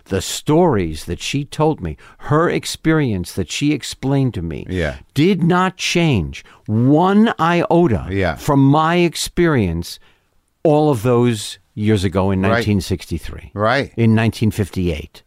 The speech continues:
Speaker 2: 'Cause the
Speaker 1: In
Speaker 2: parents, they don't know.
Speaker 1: The parents don't know, and the, the way the mind works, the, uh, learning challenge, one out of five children, uh, is the same
Speaker 2: Mm-hmm.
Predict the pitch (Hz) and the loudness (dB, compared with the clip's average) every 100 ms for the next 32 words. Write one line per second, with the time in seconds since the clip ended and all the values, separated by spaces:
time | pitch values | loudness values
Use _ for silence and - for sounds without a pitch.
0 | _ 120 113 113 110 104 147 139 143 156 | _ -8 -2 0 2 0 -2 -2 0 0
1 | 135 85 _ - - _ 101 - 151 151 | -2 -6 _ -20 -20 _ -2 2 2 0
2 | 160 165 196 240 151 170 185 226 285 - | 2 2 2 0 -2 0 2 4 2 -2
3 | - - 120 143 143 123 117 120 123 147 | -20 -12 -2 2 4 2 2 2 2 2
4 | 135 139 127 120 101 98 113 143 - - | 2 2 2 2 2 2 2 0 -8 -2
5 | 107 101 98 98 - 92 87 80 92 104 | 0 2 0 -4 -4 -4 -4 -4 -2 0
6 | 135 147 139 131 123 135 165 95 101 110 | 2 2 0 0 -2 -2 -2 -2 0 0
7 | 120 - - - 104 98 - - 101 113 | -2 -6 -16 -4 0 0 -2 0 2 2
8 | 104 - 107 104 147 190 - - - 123 | -2 0 0 0 -2 -4 -12 -14 -4 0
9 | 110 110 - _ _ - 147 95 131 - | 2 2 0 _ _ 0 0 0 -2 0
10 | 135 110 95 98 107 107 | 0 2 2 0 -2 -4